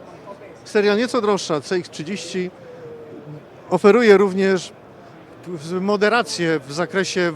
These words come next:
wyświetlanych obrazów, czyli możliwość zdefiniowania, jaki obraz będzie wyświetlany na naszym monitorze i jaki obraz będzie wyświetlany na,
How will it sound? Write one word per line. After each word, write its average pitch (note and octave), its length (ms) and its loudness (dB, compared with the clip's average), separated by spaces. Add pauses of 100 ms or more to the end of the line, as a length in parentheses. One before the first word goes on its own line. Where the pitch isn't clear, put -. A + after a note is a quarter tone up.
(120)
wyświetlanych F3 720 -4 (280)
obrazów, E3+ 460 -4
czyli G3+ 220 -8
możliwość F#3+ 600 -6 (480)
zdefiniowania, G3+ 840 0
jaki G3+ 300 0
obraz F#3+ 300 0
będzie E3 400 -2 (300)
wyświetlany F3 640 -4
na D#3 120 -4 (160)
naszym D#3+ 400 -8 (320)
monitorze F3+ 540 -2
i E3 120 -4
jaki G#3 300 -2
obraz F#3 400 -2 (320)
będzie E3 320 -2
wyświetlany F#3 640 -4
na, D#3 400 -4